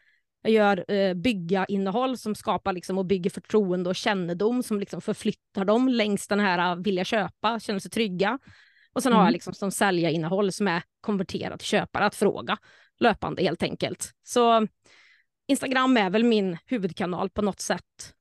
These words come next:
Speaker 1: Och som jag sa, säljtrattens topp, men även för
Speaker 2: Mm.
Speaker 1: försäljning och sen försöka ge värde och förflytta kunden där i.
Speaker 2: Ja, jag älskar det. <laughs>
Speaker 1: Vad bra, vilken tur.
Speaker 2: Ja.
Speaker 1: Var det rätt svar, Malin? Nej då.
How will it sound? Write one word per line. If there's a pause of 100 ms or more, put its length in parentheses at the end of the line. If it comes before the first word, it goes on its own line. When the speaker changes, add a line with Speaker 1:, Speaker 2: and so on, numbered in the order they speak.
(100)
Speaker 1:
Och
som
jag
sa,
säljtrattens
topp, (200)
men
även
för
Speaker 2:
Mm.
Speaker 1:
försäljning
och
sen
försöka
ge
värde
och
förflytta
kunden
där
i. (720)
Speaker 2:
Ja,
jag
älskar
det. (180)
<laughs> (380)
Speaker 1:
Vad
bra,
vilken
tur.
Speaker 2:
Ja.
Speaker 1:
Var
det
rätt
svar,
Malin?
Nej
då.